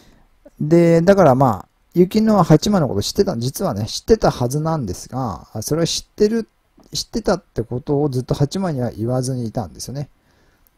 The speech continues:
あの、部活で会った時とかもね。えー、で、その内緒にしてたってことを、八幡は、あの、えー、まあ、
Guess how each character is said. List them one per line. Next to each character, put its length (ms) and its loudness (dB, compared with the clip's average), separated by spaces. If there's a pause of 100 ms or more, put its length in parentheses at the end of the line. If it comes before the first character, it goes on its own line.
(220)
あ 100 -12
の、 420 -14 (460)
部 240 -8
活 260 -4
で 80 -8
会 100 -8
っ 20 -16
た 120 -8
時 200 -16
と 80 -14
か 100 -20
も 120 -20
ね。 140 -12 (680)
え 400 -10
ー、 40 -12
で、 100 -4
そ 140 -4
の 120 -4
内 380 0
緒 180 0
に 140 -2
し 80 -6
て 140 -6
た 120 0
っ 80 -4
て 140 -4
こ 220 -10
と 240 -2
を、 560 0 (460)
八 260 -4
幡 180 -4
は、 380 -2
あ 60 -6
の、 260 -12 (1120)
え 400 -8
ー、 20 -10
ま 380 -8
あ、 60 -20